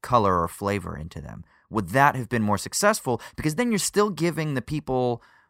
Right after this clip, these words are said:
what they want. You're still being faithful to this nine-part saga,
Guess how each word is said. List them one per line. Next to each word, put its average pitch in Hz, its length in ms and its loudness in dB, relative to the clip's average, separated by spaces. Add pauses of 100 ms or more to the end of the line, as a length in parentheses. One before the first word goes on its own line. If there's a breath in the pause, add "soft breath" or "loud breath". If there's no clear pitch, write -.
(160 soft breath)
what 120 180 2
they 120 100 2
want. 123 320 4
You're 95 80 -4
still 127 240 0
being 110 220 0
faithful 127 580 -2
to - 160 -6
this 101 300 -2
nine-part 113 1000 4
saga, 98 720 2